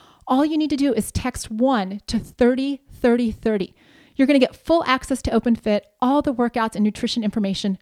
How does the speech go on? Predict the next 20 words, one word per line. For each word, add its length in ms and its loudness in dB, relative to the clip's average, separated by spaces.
totally 460 -2
free. 400 -4
Again, 300 2
just 260 0
text 260 -6
one 420 -4
to 120 -2
thirty 540 -2
thirty 480 -2
thirty. 380 -4
Now, 180 4
as 100 2
I 80 6
said, 420 -2
we 240 2
asked 400 -4
the 220 -2
audience, 640 -6
we 100 -2
asked 220 -2